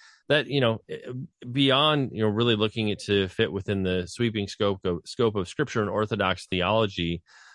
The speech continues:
uh, really just judging things by the fruit. I mean, if there's garbage fruit coming off of something, I probably don't need to be about that. But, uh, you know, if I'm seeing lives being changed and people really receiving hope and encountering the Lord, I'm,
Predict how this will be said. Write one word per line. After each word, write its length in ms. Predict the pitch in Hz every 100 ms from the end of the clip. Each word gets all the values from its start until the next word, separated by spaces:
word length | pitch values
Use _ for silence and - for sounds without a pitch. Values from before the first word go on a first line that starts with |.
| - -
uh, 200 | 101 95
really 280 | 113 131 120
just 240 | 110 101
judging 320 | 107 110 110
things 260 | 104 104 92
by 160 | 101 87
the 80 | 82
fruit. 300 | - 135 -
I 60 | 92
mean, 100 | 98
if 80 | -
there's 240 | 101 98
garbage 420 | 110 120 110 92
fruit 300 | - 143 139
coming 240 | 113 101 95
off 200 | 90 95
of 100 | 85
something, 460 | 95 92 101 104 - - - -
I 80 | 110
probably 320 | 107 143 127
don't 180 | 117 107
need 160 | 107 98
to 60 |
be 140 | 92 95
about 360 | 87 104 123
that. 260 | - 85 82 -
But, 200 | 98 90 -
uh, 360 | 95 92 90 82
you 100 | 101
know, 160 | 87 98
if 120 | 95
I'm 200 | 107 101
seeing 220 | - 104
lives 340 | 95 110 120 107
being 240 | 107 98
changed 440 | - 107 104 98
and 80 | 95
people 300 | 90 110 104
really 440 | 95 101 101 98 - _ _ _
receiving 380 | 104 - 117 101
hope 240 | 101 117
and 100 | 113
encountering 380 | 101 95 110 107
the 80 | 98
Lord, 240 | 110 117
I'm, 120 | 110